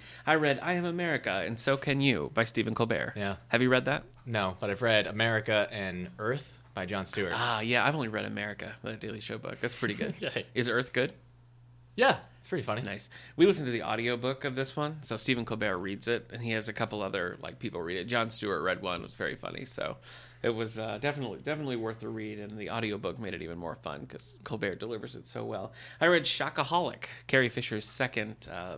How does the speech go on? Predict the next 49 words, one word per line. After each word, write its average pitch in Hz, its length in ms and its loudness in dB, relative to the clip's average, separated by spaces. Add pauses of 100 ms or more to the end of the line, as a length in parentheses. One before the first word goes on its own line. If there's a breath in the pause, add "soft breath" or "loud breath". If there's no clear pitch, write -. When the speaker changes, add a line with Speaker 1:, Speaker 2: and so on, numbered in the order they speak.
(120)
Speaker 1:
memoir. 98 640 -2
Speaker 2:
Yeah. 107 200 -4 (260 loud breath)
Speaker 1:
Uh, 110 260 6
not 190 220 4
as 160 140 0
impressive 120 440 2
as 104 300 -2
Wishful 107 400 -4
Drinking. 107 460 -4
It 101 120 -6
felt 135 300 4
like, 110 380 0
Speaker 2:
Uh, 85 380 -2 (120)
Speaker 1:
uh, 98 220 -2
the 117 180 -6
Speaker 2:
too 113 140 0
Speaker 1:
deleted 107 380 2
Speaker 2:
soon? 123 120 -8
Speaker 1:
Sorry. 101 300 2 (680 loud breath)
I - 60 -8
mean, 175 140 6
it 160 40 4
was 156 120 2
still 208 160 10
good. 131 340 8
I, 131 80 4
the 127 160 4
writing 131 340 6
is 104 120 -6
great. 113 400 4
You 117 80 -6
know, 98 160 -6
she's, - 420 -6
her 117 140 -4
style 117 480 4
is 110 120 -6
just - 200 -6
very 107 240 -2
fluid 110 360 -4
and 101 120 -8
natural, 107 420 -4
but - 300 -2
this 151 160 -4
felt 139 260 0
a 120 40 0
little 120 180 -2
bit 113 160 -4
more 117 220 -2
like, 92 340 -4